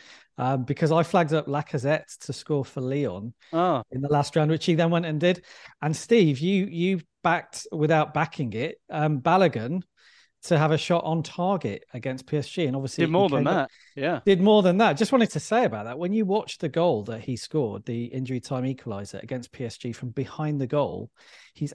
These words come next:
Speaker 1: absolutely ice cool, is Balogun, looks up, sizes up the situation, rounds Donnarumma, of all people, and puts it in.
Speaker 2: <laughs>
Speaker 1: So a fantastic goal in what is a fantastic season from Balogun on loan at,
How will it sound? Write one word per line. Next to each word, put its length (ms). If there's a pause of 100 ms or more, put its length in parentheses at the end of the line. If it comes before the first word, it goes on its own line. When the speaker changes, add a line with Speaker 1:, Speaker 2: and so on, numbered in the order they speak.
Speaker 1:
absolutely 680
ice 260
cool, 300
is 100
Balogun, 460
looks 320
up, 280 (500)
sizes 460
up 80
the 60
situation, 680
rounds 400
Donnarumma, 880
of 120
all 120
people, 460
and 120
puts 340
it 120
in. 320
Speaker 2:
<laughs> 40
Speaker 1:
So 120 (360)
a 140
fantastic 680
goal 280
in 120
what 140
is 100
a 60
fantastic 600
season 360
from 240
Balogun 500
on 180
loan 380
at, 300